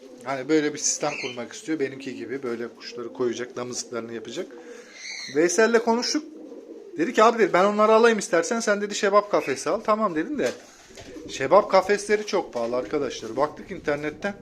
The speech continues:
Hani benim istediğim şebap kafesleri, e, ortalama beş yüz lira, dört yüz lira o civarda fiyatı. E, şimdi hesaplıyorum.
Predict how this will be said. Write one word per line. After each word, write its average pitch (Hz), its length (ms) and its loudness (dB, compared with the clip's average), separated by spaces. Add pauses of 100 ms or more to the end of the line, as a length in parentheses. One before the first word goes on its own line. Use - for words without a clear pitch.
(1120)
Hani 151 260 -4
benim 190 240 2
istediğim 202 360 2
şebap 190 420 2
kafesleri, 196 680 2 (720)
e, 127 200 -2
ortalama 185 680 4
beş 185 280 0
yüz 180 180 -8
lira, 117 200 -2
dört 151 240 2
yüz 160 160 -6
lira 117 100 -2
o 131 140 0
civarda 120 500 -4 (220)
fiyatı. 117 400 -6 (720)
E, 117 40 -10
şimdi 170 460 -2 (100)
hesaplıyorum. 175 800 0